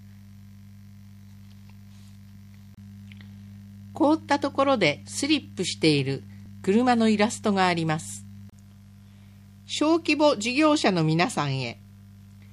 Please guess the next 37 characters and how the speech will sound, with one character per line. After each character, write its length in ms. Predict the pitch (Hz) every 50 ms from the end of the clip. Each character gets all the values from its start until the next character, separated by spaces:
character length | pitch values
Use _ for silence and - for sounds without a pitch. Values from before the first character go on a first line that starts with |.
| - - - - - -
退 200 | - 269 285 233
職 320 | 220 - 320 285 - - -
金、 360 | - 269 269 269 269 254 233
共 280 | - - - 285 311
済 260 | - - 302 285 302 302
掛 160 | - 269 262
け 120 | 285 269
金 320 | 269 - 214 175 160 151 147
の 140 | 143 139
補 180 | - 151 - 165
助 160 | 160 208 226
制 300 | - - 262 214 175 151
度。 180 | 139 135 104 - - - - - - - - - - - - - - - - - - - - - - - - - -
補 140 | - 220
助 160 | 233 302 320 320
対 240 | 320 302 294 277 247
象、 400 | - - - 160 147 143 - - - - - - - - - - - - - -
次 300 | - - 285 349 381 370
の 100 | 311 269
す 160 | - - 285
べ 120 | 277 262
て 140 | 226 220 190
に 140 | 170 165 160
該 240 | 160 170 190 208 208
当 200 | - 220 214 208
す 160 | - - 214
る 180 | 180 190 185 175
事 200 | 156 151 165 175
業 240 | 196 247 262 226 208
者。 220 | - - - - - - - - - - - - - - - - - - - - - - - - - - - - - - - - - - - - -
一、 440 | 202 180 - - - 240 - - - - - - - - - - -
従 340 | - 196 240 311 330 339 311
業 260 | 302 320 311 294 262
員 260 | 208 170 156 139 113 - - - -
二 220 | - 175 190 202 214
十 260 | 247 294 294 269 220
名。 320 | 170 151 135 120 113 104